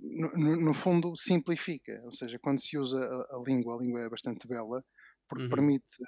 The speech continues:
Speaker 1: esboçar, eh, movimentos bastante complexos, às vezes numa só palavra,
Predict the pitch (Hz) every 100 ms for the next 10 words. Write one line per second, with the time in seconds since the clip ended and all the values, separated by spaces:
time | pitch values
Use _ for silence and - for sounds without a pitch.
0 | - - - - 131 - 160 139 127 -
1 | - - - _ _ - 127 120 117 127
2 | _ _ 139 135 131 139 143 135 131 131
3 | - 120 131 120 127 127 - - 175 -
4 | _ _ _ _ _ _ _ - 131 113
5 | 139 123 143 143 131 143 151 143 113